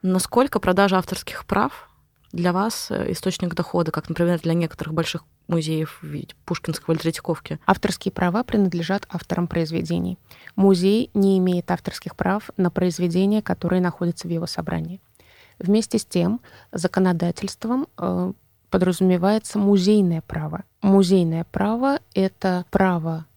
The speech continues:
Speaker 2: музея, хранящего произведение, разрешать или не разрешать использование изображений и определять, на каких условиях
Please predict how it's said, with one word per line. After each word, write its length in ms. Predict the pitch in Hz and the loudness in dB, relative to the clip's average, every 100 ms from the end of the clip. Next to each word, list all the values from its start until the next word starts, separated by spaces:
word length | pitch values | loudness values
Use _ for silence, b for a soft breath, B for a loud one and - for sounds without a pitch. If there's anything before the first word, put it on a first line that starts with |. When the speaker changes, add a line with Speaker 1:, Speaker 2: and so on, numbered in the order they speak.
| - | -4
Speaker 2:
музея, 440 | 180 180 165 175 | 0 2 2 0
хранящего 680 | 160 - 180 170 165 - 170 | 0 2 2 2 -2 -4 -6
произведение, 880 | - 180 165 185 180 220 277 302 302 _ - | -2 -2 0 -2 0 2 2 0 -4 _ 0
разрешать 840 | 214 196 214 208 - 185 170 - - | 2 6 4 4 2 0 0 -6 0
или 200 | 196 175 | 2 2
не 200 | 175 175 | 2 0
разрешать 760 | 165 - 165 - 214 285 - - | -2 -4 -4 -2 0 0 -4 -6
использование 840 | - - 208 208 202 190 185 185 185 | -6 0 2 4 2 0 0 0 -4
изображений 680 | 170 165 180 160 160 180 - B B _ | -2 0 0 0 -4 -6 -8 B B _
и 80 | - | 2
определять, 480 | - 220 185 226 220 | 4 4 4 4 2
на 80 | |
каких 340 | 190 175 202 - | 0 -2 -4 -4
условиях 600 | - 185 196 208 208 | -2 2 2 2 0